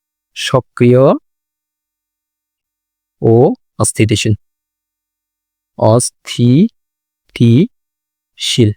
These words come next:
আশা করি বুঝতে পারছো, আশা করি বুঝতে পারছো। এখন, এখন আমরা আরেকটা গুরুত্বপূর্ণ পয়েন্টে যাচ্ছি। আচ্ছা, আশা করি বুঝতে পারছো, আমার আর রিক্যাপ করার প্রয়োজন নাই আমার মনে হয়। আচ্ছা, এখন আমরা একটা গুরুত্বপূর্ণ বিষয় যাচ্ছি। এখন এই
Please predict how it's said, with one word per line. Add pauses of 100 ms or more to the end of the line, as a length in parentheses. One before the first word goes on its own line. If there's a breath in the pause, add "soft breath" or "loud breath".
(1040)
আশা
করি
বুঝতে
পারছো, (380)
আশা
করি
বুঝতে
পারছো। (280)
এখন, (640)
এখন
আমরা
আরেকটা
গুরুত্বপূর্ণ
পয়েন্টে
যাচ্ছি।
আচ্ছা, (720)
আশা
করি
বুঝতে
পারছো,
আমার
আর
রিক্যাপ
করার
প্রয়োজন
নাই
আমার
মনে
হয়। (360)
আচ্ছা, (280)
এখন
আমরা
একটা
গুরুত্বপূর্ণ
বিষয়
যাচ্ছি।
এখন (440)
এই